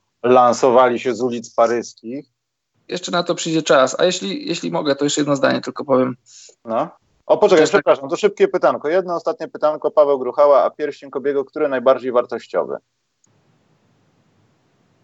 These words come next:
Speaker 1: Hmm?
Speaker 2: Hmm. Dobre pytanie.
Speaker 1: Samotny?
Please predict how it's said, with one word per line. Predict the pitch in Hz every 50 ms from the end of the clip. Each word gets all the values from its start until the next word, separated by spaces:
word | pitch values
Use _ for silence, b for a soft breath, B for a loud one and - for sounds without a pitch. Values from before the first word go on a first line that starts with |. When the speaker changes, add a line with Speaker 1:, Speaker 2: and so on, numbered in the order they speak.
| _ -
Speaker 1:
Hmm? | 113 123 156 196 - _ _ _ _ _ _ _ _ _ _ _ _ _ _ _ _ _ _ _ _ _ _ _ - - _ _ _ - - - -
Speaker 2:
Hmm. | - 226 208 170 139 131 127 b b b b b _ _ _ _ - - _
Dobre | _ - 147 147 147 -
pytanie. | - 147 143 - 143 139 135 131 131 131 B B B B B _ _ _ _ _ _ _ _ _ _ _ _ _ _ _ _ _ _ _ _ _ _ _ _ _ _ _ _ _ _ _ _ _ _ _ _ _ _ _ _ _ _ B B B B B B B B B B B B B _ _ B B B B B B B B B B B B B _ _ _ _ _ _ _
Speaker 1:
Samotny? | - - - 98 98 98 101 - - - 127 151 185